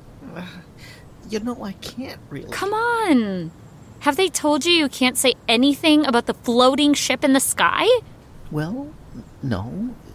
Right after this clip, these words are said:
Speaker 2: So, nothing at all going round the office?
Speaker 1: Well, sure, but we talked about this, Alberta. This is my job. Can you turn that off?
Speaker 2: <sighs> Sure.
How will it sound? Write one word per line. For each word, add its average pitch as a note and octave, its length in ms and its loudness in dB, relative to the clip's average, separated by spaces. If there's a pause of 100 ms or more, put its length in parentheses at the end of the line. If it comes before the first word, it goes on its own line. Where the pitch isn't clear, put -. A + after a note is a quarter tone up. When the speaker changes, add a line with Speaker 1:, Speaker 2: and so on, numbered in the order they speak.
Speaker 2:
So, C4 680 4 (680)
nothing C4 380 2
at B3 80 2
all C4 240 6
going A#3+ 520 2
round A3+ 580 2
the G#3+ 140 2
office? F#4+ 760 0 (920)
Speaker 1:
Well, G3 400 -8 (400)
sure, - 580 -8 (280)
but A2 140 -6 (1500)
we B2 120 -8 (220)
talked - 300 -14
about - 240 -10
this, - 200 -6
Alberta. - 480 -8 (180)
This - 220 -6
is - 140 -4
my - 260 -8
job. - 420 -8 (420)
Can D#3 200 -6
you - 160 -14
turn D4+ 240 -8
that D4 200 -8
off? G3 480 -10
Speaker 2:
<sighs> - 60 -16 (1080)
Sure. C4 480 -6